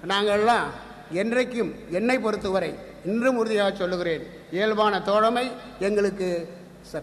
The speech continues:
கன்னத்துல ம-, அந்த பக்கம் அரைஞ்சாலும் சரி, அதை திரும்பி பார்க்க மாட்டோம். ஏன்னா எங்களுக்கு வந்து பி ஜே பி வேறல்ல, நாங்கள் வேறல்ல.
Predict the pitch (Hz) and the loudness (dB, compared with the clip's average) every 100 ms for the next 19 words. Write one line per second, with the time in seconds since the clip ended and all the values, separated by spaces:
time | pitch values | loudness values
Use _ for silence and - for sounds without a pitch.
0 | - 214 254 254 226 175 160 170 180 175 | -2 2 2 2 -2 -2 -8 -8 -6 -6
1 | 170 208 233 180 214 240 220 196 202 196 | -6 -4 -2 0 2 4 4 2 -2 -2
2 | 240 - - - - 180 180 220 254 214 | -2 -6 -16 -12 -2 -2 0 0 0 2
3 | 202 196 190 180 180 160 160 165 185 190 | 0 0 0 0 -2 -4 -4 -2 -2 0
4 | 165 196 214 196 175 180 202 226 226 - | 0 0 0 -2 -2 -2 0 -2 -4 -12
5 | - - 170 214 220 214 196 208 233 240 | -18 -10 -2 2 2 2 2 2 4 4
6 | 240 269 277 277 - - - - 175 180 | 4 4 4 2 -6 -14 -14 -8 -2 0
7 | 175 170 170 170 165 151 | 2 4 4 4 0 -2